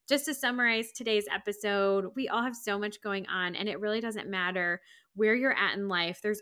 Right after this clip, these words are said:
always gonna be competing priorities, but, um, this doesn't mean we can't also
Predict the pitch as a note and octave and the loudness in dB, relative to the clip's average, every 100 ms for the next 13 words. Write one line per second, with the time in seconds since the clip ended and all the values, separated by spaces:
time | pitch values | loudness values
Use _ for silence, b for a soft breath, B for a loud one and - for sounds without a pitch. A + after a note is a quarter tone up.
0 | _ G3 G3+ A3 A3+ A3+ G3+ G3+ F#3+ - | _ 2 6 6 4 -2 -2 -2 -4 -18
1 | - G#3+ G3 G3 F3+ F3+ - F3 F3 F3 | -8 -6 -4 -4 -4 -6 -6 -4 -2 -2
2 | E3+ E3+ E3 - F3+ E3 D#3 - b b | -2 -2 -4 -4 -6 -2 -2 -4 b b
3 | - F3 D#3+ A3 A#3 A#3+ - A#3 G#3+ G3+ | -6 -4 -2 -2 -2 -2 0 0 0 -2
4 | G#3 G3 - F3 E3+ F#3+ F3 E3+ | -4 -4 -2 -2 -2 -2 0 0